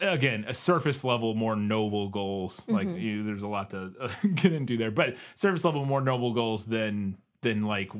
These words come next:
Speaker 1: we wanna shut up some dictator who's gonna tell people that
Speaker 2: Yeah.
Speaker 1: we're being shady in Africa. <laughs> Like, yeah. So, yeah, obviously a much more, uh, scathing indictment of the C I A in the movie. All right,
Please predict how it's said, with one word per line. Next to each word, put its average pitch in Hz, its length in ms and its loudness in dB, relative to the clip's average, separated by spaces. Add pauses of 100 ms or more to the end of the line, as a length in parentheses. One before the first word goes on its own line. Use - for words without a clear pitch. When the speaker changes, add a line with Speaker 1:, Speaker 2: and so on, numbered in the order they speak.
(120)
Speaker 1:
we 113 200 2
wanna 104 280 -2
shut 107 320 -2
up 101 200 -2
some 104 220 -4
dictator 101 640 -4
who's 104 200 -6
gonna 98 240 -6 (140)
tell 101 340 -4 (200)
people 101 360 -4
that 214 100 0
Speaker 2:
Yeah. 175 140 2
Speaker 1:
we're 107 160 -2
being 104 260 -2
shady 98 580 -2
in 101 120 -6
Africa. 123 580 -4
<laughs> - 20 -8
Like, 113 300 -2 (240)
yeah. 113 260 -2 (640)
So, 151 160 2
yeah, 120 240 2
obviously 135 420 2
a 113 60 2
much 117 240 0
more, 113 200 2
uh, 101 320 0
scathing 110 500 0
indictment 95 580 -2
of 92 140 -8
the 95 80 -6
C 98 200 -4
I 92 60 -2
A 92 240 -4
in 95 100 -4
the 92 80 -4
movie. 92 360 -6 (720)
All 185 80 6
right, 113 200 0